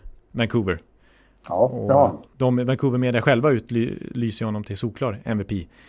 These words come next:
Speaker 1: i deras klubb, före Elias Pettersson till exempel.
Speaker 2: Ja, ja, jag tycker det är ett, det är bra argument, men jag, men jag skulle säga Mika,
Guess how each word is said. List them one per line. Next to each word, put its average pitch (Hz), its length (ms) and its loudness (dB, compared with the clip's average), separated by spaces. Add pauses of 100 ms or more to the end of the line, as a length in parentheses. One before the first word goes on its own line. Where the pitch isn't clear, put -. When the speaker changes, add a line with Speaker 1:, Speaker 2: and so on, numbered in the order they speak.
(220)
Speaker 1:
i 127 60 -2
deras 113 360 4
klubb, 110 280 4
före 127 220 6
Elias 127 220 4
Pettersson 107 360 -2
till 98 100 -4
exempel. - 280 -10 (140)
Speaker 2:
Ja, 143 220 8
ja, 151 180 8
jag 156 180 6
tycker 156 200 0
det 143 60 4
är 143 100 4
ett, 113 460 -6
det 135 60 6
är 135 40 6
bra 160 260 8
argument, 135 420 2
men 131 100 -2
jag, 123 280 2
men 120 160 -4
jag 117 240 -2 (300)
skulle 113 280 -6
säga 95 300 4
Mika, 107 280 -2